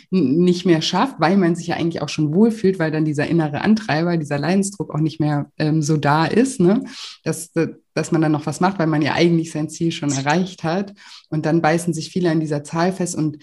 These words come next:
haben dann wieder das Gefühl, gescheitert zu sein, weil sie dann nicht genau diese Zahl erreicht haben. Und das ist einfach ein Quatsch. Also da sollte man,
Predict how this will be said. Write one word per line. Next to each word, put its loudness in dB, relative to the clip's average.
haben 2
dann 6
wieder 8
das -2
Gefühl, -8
gescheitert -4
zu -8
sein, 0
weil 0
sie -2
dann -2
nicht -4
genau 6
diese 0
Zahl -2
erreicht -6
haben. -2
Und -2
das -4
ist -4
einfach -4
ein -2
Quatsch. -4
Also -8
da -2
sollte -6
man, -2